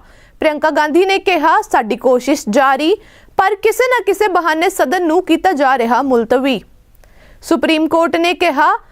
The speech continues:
"ਕਦੋਂ ਤੱਕ ਸਰਕਾਰ ਵੰਡੇਗੀ ਮੁਫਤ ਰਾਸ਼ਨ? ਰੁਜ਼ਗਾਰ ਦੇ ਮੌਕੇ ਕਿਉਂ ਨਹੀਂ ਕੀਤੇ ਜਾਂਦੇ ਪੈਦਾ?" ਸ਼ੇਅਰ ਬਾਜ਼ਾਰ ਵਿੱਚ ਅੱਜ ਫਲੈਟ ਕਾਰੋਬਾਰ। ਸੈਂਸੈਕਸ ਵਿੱਚ ਅੱਸੀ ਅੰਕ ਅਤੇ ਨਿਫਟੀ ਵਿੱਚ ਤੀਹ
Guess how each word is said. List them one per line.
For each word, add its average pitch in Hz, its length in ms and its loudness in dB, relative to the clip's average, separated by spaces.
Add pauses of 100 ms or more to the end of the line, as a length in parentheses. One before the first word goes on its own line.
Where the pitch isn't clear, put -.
(300)
"ਕਦੋਂ 440 260 0
ਤੱਕ 480 400 -2
ਸਰਕਾਰ 370 540 0
ਵੰਡੇਗੀ 330 480 0
ਮੁਫਤ 330 340 0
ਰਾਸ਼ਨ? 339 520 0
ਰੁਜ਼ਗਾਰ 302 720 0
ਦੇ 359 200 -2
ਮੌਕੇ 320 460 0
ਕਿਉਂ 370 300 0
ਨਹੀਂ 339 240 0
ਕੀਤੇ 311 260 -2
ਜਾਂਦੇ 262 380 0
ਪੈਦਾ?" 285 400 0 (1500)
ਸ਼ੇਅਰ 359 280 -2
ਬਾਜ਼ਾਰ 359 500 0
ਵਿੱਚ 392 280 -2 (140)
ਅੱਜ 233 160 -4
ਫਲੈਟ 247 420 0
ਕਾਰੋਬਾਰ। 302 720 0
ਸੈਂਸੈਕਸ 262 600 -2
ਵਿੱਚ 330 400 0 (180)
ਅੱਸੀ 427 300 0
ਅੰਕ 440 300 0 (440)
ਅਤੇ 403 180 -2
ਨਿਫਟੀ 427 400 0
ਵਿੱਚ 359 260 -2 (180)
ਤੀਹ 403 200 4